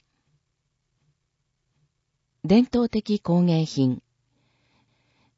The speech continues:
伝統的な技術を生かしながら、ライフスタイルの変化や、エスディージーズの取り組みへの配慮など、消費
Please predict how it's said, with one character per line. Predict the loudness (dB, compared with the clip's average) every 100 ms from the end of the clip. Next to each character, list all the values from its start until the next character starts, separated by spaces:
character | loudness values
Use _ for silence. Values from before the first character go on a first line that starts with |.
| -2
伝 | 0 2
統 | 0 -2
的 | -4 -2
な | -2 -2
技 | -4
術 | -2 -4 -4 -4
を | -4
生 | -4
か | -4
し | -2
な | -2 0
が | -2
ら、 | -4 -8 _ _ _ _ _ -4
ラ | 0 0
イ |
フ | -2 -6
ス | -4
タ | -2
イ | 0
ル | 0
の | -2
変 | -2 -2 -2
化 | -2
や、 | -2 -4 -6 _ _ _ -8
エ |
ス | -6 -4
デ | 0
ィ | 0
ー | -2
ジ | -2
ー | -4 -4
ズ | -4
の | -4 -4
取 | -4 -4
り |
組 | -2 0 2
み |
へ | 0
の | 0 -2
配 | -2 -2
慮 | 0 -2
な | -2
ど、 | -4 -8 _ _ _ _ -6
消 | -2
費 | -2